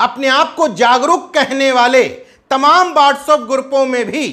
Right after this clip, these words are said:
ये खबर चल रही है, इसलिए मजबूरन मुझे इसका पोस्टमार्टम करना पड़ा। इस खबर के साथ कुछ तस्वीरें भी दिखाई जा रही हैं ताकि इस फर्जी खबर पर सही की मुहर लगाई जा सके। अब मैं विस्तार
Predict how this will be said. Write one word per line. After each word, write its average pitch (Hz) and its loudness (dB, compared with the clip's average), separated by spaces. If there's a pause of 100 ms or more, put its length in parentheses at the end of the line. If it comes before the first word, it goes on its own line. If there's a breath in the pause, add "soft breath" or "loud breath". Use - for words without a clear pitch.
(320 soft breath)
ये 254 0
खबर 254 -2
चल 277 2
रही 269 0
है, 269 -2 (100)
इसलिए 277 0 (180 soft breath)
मजबूरन 262 0
मुझे 254 0
इसका 247 0
पोस्टमार्टम 233 -2 (280 loud breath)
करना 233 2
पड़ा। 151 -2 (240 soft breath)
इस 285 -4
खबर 262 2
के 269 -4
साथ 226 2 (380 soft breath)
कुछ 294 -8 (140)
तस्वीरें 311 0
भी 311 -4
दिखाई 254 0
जा 233 4
रही 226 -2
हैं 233 -10 (300 loud breath)
ताकि 240 0 (200 soft breath)
इस 269 -4
फर्जी 240 -2
खबर 233 2
पर - -2 (160 soft breath)
सही 294 0
की 294 -4
मुहर 254 0
लगाई 214 2
जा 202 -2
सके। 180 -8 (440 loud breath)
अब 254 2
मैं 285 2
विस्तार 262 0